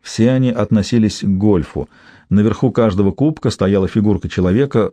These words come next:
с гордо вздернутой головой и клюшкой на плече.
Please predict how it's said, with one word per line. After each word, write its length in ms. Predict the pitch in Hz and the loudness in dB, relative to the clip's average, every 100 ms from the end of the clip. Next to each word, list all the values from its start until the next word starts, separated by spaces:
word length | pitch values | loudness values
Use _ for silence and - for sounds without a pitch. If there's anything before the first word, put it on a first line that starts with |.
| - | -4
с 200 | 90 82 | -4 0
гордо 400 | 98 113 92 98 | 2 2 2 0
вздернутой 680 | 85 82 107 95 90 95 | 0 0 2 2 0 0
головой 420 | 87 95 98 151 147 | 0 0 0 0 -2
и 160 | 107 | -4
клюшкой 400 | - 120 110 107 | -2 -2 0 0
на 80 | 98 | 0
плече. 380 | 107 104 82 | 0 -2 -4